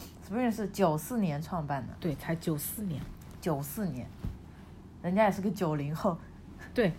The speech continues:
Speaker 2: 跟我同一年。
Speaker 1: 了不起死了，<laughs> 你不能在这个里面暴露年龄的。
Speaker 2: 哦，这样子哦。
Speaker 1: 对的，不然你会被 diss 的。<laughs> 就是他是英国的一个滑板爱好者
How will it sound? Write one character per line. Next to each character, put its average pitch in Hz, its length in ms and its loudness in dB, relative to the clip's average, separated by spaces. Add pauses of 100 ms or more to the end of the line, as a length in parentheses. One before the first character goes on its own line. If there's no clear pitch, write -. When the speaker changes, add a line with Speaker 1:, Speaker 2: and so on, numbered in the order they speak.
Speaker 2:
跟 294 100 6
我 277 80 10
同 208 220 6
一 277 60 4
年。 170 200 2 (720)
Speaker 1:
了 214 180 12
不 240 60 6
起 254 180 2
死 285 220 2
了， 156 160 8
<laughs> - 60 12
你 359 80 12
不 247 120 4
能 254 120 8
在 226 220 10 (480)
这 220 100 2
个 190 120 6
里 165 40 4
面 185 240 4
暴 208 200 8
露 190 120 6
年 151 240 2
龄 170 160 0
的。 - 140 -6 (320)
Speaker 2:
哦， 160 200 0
这 - 120 -8
样 196 140 0
子 - 120 -6
哦。 - 40 -12 (120)
Speaker 1:
对 208 140 -2
的， 160 80 0
不 151 60 0
然 175 420 4
你 165 80 2
会 175 120 0
被 185 140 2
diss 185 400 0
的。 - 100 -6 (800)
<laughs> 262 100 4 (680)
就 240 80 -8
是 233 200 2 (400)
他 233 80 8
是 262 140 4
英 277 220 2
国 196 180 6
的 165 80 4
一 160 60 2
个 151 280 2 (280)
滑 180 200 8
板 175 260 6
爱 220 180 8
好 208 180 6
者 123 180 -6